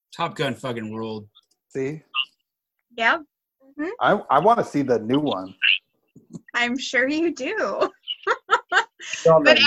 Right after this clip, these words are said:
Speaker 3: after, like, Robert got out of the phase of watching Top Gun nonstop, he got into the phase of watching Strange Brew.
Speaker 1: That's a big departure.
Speaker 3: Twenty-four seven.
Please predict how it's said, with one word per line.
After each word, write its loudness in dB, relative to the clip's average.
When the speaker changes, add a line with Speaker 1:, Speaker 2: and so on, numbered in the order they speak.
Speaker 3:
after, 4
like, 2
Robert 4
got 2
out 6
of -2
the 2
phase 0
of -4
watching 0
Top 0
Gun -2
nonstop, 0
he -20
got 2
into -2
the -4
phase -6
of -6
watching -4
Strange -4
Brew. -6
Speaker 1:
That's -10
a -10
big -6
departure. -4
Speaker 3:
Twenty-four 0
seven. -4